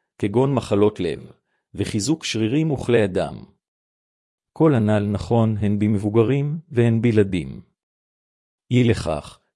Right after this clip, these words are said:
ההמלצה לאכול דגים ולהזין את גופנו בהם כחלק מתפריט נכון מאוזן היא חשובה מאוד.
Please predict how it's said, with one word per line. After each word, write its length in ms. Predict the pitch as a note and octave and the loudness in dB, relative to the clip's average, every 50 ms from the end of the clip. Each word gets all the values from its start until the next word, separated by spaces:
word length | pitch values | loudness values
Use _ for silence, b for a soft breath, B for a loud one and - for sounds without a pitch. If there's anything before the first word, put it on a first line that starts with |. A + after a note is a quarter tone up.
| _ _ | _ _
ההמלצה 520 | G#2 G#2 G2 F#2+ F#2+ F#2 - - C3+ C#3 | -2 -2 0 0 -2 -2 0 2 4 4
לאכול 380 | B2+ A2+ F2+ - - C#3 C#3+ B2 | 6 4 2 4 4 2 4 4
דגים 360 | A2 G#2+ G2 A2 C3+ C3+ C#3 | 0 -2 0 0 0 0 2
ולהזין 400 | A2 G2 G2+ G2 G2+ B2 C3+ C#3+ | 2 2 2 2 2 0 0 -2
את 120 | A2 - | -2 -2
גופנו 460 | G2+ G2+ F#2+ - - A2 G#2+ A#2 C3+ | -4 -6 -6 -2 -2 0 0 2 2
בהם 280 | B2+ G#2 G#2+ A#2 B2 - | 2 2 2 2 2 0
כחלק 520 | - - F#2 - - C#3+ C#3+ C#3+ C3+ - | -2 -4 -6 -2 0 2 2 2 0 0
מתפריט 600 | G#2+ G#2 - - G2 - - - C3 D3+ D3+ - | -2 -4 -2 -4 -6 -8 -4 -4 -2 -2 -2 -2
נכון 420 | C3 A2 - - - C#3+ D3 C#3 A#2+ | -2 -2 -2 0 -2 0 0 0 -2
מאוזן 440 | A#2+ - B2+ C#3 B2+ A2+ A#2 A#2 A2+ | -2 -2 0 -2 0 0 0 0 0
היא 140 | B2+ C3+ | 0 -2
חשובה 480 | - - A#2+ - - A2 F#2 G2+ A#2 A2 | -2 -4 -4 -4 -2 -4 0 2 2 2
מאוד. 460 | G#2 G#2 F#2+ F#2+ F2+ D2+ - - - | 2 0 -2 -4 -6 -8 -10 -12 -16